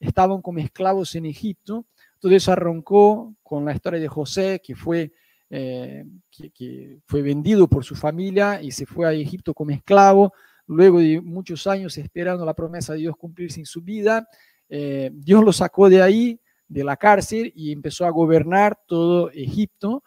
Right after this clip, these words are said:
Y nada, el pueblo de Israel después trajo su familia, setenta familias, eh, setenta personas, y entonces, eh, era un montonazo de gente, y el pueblo de Israel se multiplicó,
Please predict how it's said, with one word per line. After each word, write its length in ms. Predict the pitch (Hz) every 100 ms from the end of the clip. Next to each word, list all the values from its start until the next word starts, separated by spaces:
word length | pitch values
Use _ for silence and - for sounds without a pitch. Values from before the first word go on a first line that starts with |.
| _ _ _
Y 300 | - 151 151
nada, 480 | 160 175 147 127 120
el 140 | 151 131
pueblo 200 | 175 180
de 60 |
Israel 400 | 175 190 202 220
después 300 | 170 - 185
trajo 260 | - 175 147
su 100 | -
familia, 640 | - 156 220 208 180 170
setenta 400 | 147 156 190 170
familias, 540 | - 151 208 196 185 - _ _
eh, 240 | - 143 139
setenta 320 | 151 202 190
personas, 540 | 165 - 208 196 156
y 80 | 156
entonces, 420 | 156 196 190 190 _ _ -
eh, 140 | 147
era 140 | 160 175
un 100 | 180
montonazo 600 | 196 175 196 208 196 165
de 100 | 165
gente, 540 | 202 220 196 220 233
y 240 | 185 175 180
el 80 | 165
pueblo 180 | 185
de 60 | 185
Israel 280 | - 185 196
se 120 | 208
multiplicó, 720 | 180 175 190 214 220 294 339